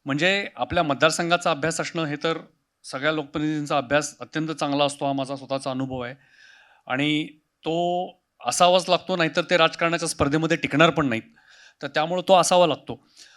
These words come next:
पण तो अभ्यास झाल्यानंतर त्या समस्या सोडवायसाठी ज्या वेगवेगळ्या गोष्टी असतात, त्या वेगळ्या गोष्टींचा अभ्यास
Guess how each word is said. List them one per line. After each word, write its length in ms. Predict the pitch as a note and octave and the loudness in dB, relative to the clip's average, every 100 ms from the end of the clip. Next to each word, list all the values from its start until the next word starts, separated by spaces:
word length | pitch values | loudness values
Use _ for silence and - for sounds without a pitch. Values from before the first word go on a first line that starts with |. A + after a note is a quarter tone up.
| _ _ | _ _
पण 200 | G#3+ B3+ | 2 4
तो 320 | - - - A#3 | 0 -8 2 4
अभ्यास 600 | F#3+ C#3 G#3 A#3+ - - _ _ _ _ _ _ _ _ _ _ _ _ D3+ | 4 6 6 6 2 -4 _ _ _ _ _ _ _ _ _ _ _ _ -4
झाल्यानंतर 840 | D#3 E3+ A3+ A3+ A3 A3 D#3+ C#3 - _ _ _ | 4 8 8 6 4 4 4 2 -6 _ _ _
त्या 120 | G3+ A3 | 4 6
समस्या 560 | - D#3 G#3+ A3+ B3+ | 4 4 4 6 4
सोडवायसाठी 680 | B3 F3+ E3+ G#3+ G#3 G3+ A3+ | 6 4 6 6 4 2 2
ज्या 160 | G3+ A3 | 6 6
वेगवेगळ्या 500 | D#3+ F3+ G#3 A3 A3+ | 6 0 2 4 4
गोष्टी 280 | F#3+ - | 4 0
असतात, 340 | F#3+ D3 - A2+ - _ _ _ _ _ _ _ - | 0 0 0 -4 -4 _ _ _ _ _ _ _ 4
त्या 200 | F#3+ A3+ | 8 8
वेगळ्या 320 | A3+ G#3+ A3+ | 8 6 6
गोष्टींचा 480 | A3 G3+ A3 G3+ G#3 | 6 2 0 4 4
अभ्यास 480 | F3+ F3+ E3+ D3 | 6 6 6 4